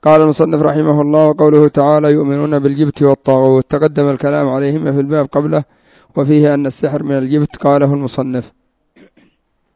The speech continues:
قال رحمه الله، قال عمر: "الجبت السحر والطاغوت الشيطان". هذا من تفسير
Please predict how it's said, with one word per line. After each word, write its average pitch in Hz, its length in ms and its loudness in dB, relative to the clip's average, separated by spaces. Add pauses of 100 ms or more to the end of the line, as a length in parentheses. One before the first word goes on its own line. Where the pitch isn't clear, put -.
(1200)
قال 160 300 4
رحمه 151 340 0
الله، 147 200 2
قال 147 260 0
عمر: 147 420 0
"الجبت 147 680 2 (220)
السحر 147 440 0
والطاغوت 143 580 2
الشيطان". 123 600 -6 (1200)
هذا 180 260 0
من 156 140 -2
تفسير 151 540 -2